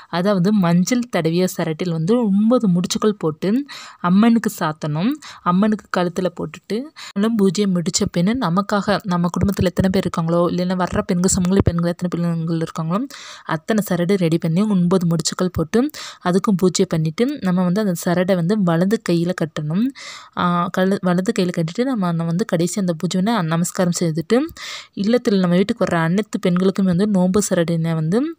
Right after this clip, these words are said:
நம்ம யாரு பூஜை பண்ணோமோ அவங்க வந்து கட்டிவிடணும். இந்திரங்கள், சோஸ்திரங்கள் எல்லாத்தையும் நம்ம சொல்லி நம்ம பூஜை பண்ணி முடிச்சிடலாம். நூத்தி எட்டு போற்றியை சொல்லி நம்ம அர்ச்சனை பண்ணி முடிச்சிட்டு ஒரு தீப தூபங்கள் நல்லா மணக்கிற அளவுக்கு நல்லா வீடே ரொம்ப மங்களகரமா இருக்கணும். அப்படி அந்த அளவுக்கு நம்ம வந்து பூஜை செய்யணும்.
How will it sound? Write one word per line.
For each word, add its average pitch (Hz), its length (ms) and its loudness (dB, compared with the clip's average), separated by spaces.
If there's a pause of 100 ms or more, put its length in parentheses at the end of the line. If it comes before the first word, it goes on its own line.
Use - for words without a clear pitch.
(320)
நம்ம 180 200 2
யாரு 185 260 4
பூஜை 185 260 0
பண்ணோமோ 180 300 0
அவங்க 170 260 2
வந்து 165 180 2
கட்டிவிடணும். 160 640 0
இந்திரங்கள், 185 640 0
சோஸ்திரங்கள் 185 800 0
எல்லாத்தையும் 175 640 0
நம்ம 170 180 0
சொல்லி 160 560 -4
நம்ம 170 220 0
பூஜை 170 280 -4
பண்ணி 160 260 -2
முடிச்சிடலாம். 160 420 0
நூத்தி 185 220 0
எட்டு 180 260 -2
போற்றியை 175 460 0
சொல்லி 156 400 -2 (500)
நம்ம 175 180 0
அர்ச்சனை 180 380 2
பண்ணி 160 280 -2
முடிச்சிட்டு 160 460 -2 (260)
ஒரு 185 240 2
தீப 208 340 0
தூபங்கள் 185 400 0
நல்லா 175 240 -2
மணக்கிற 185 440 -2
அளவுக்கு 196 320 0
நல்லா 170 240 0
வீடே 185 380 0
ரொம்ப 175 480 0
மங்களகரமா 180 600 0
இருக்கணும். 175 340 0
அப்படி 214 340 -2
அந்த 185 300 -2
அளவுக்கு 202 300 -2
நம்ம 180 140 0
வந்து 180 200 0
பூஜை 175 280 -4
செய்யணும். 160 480 -2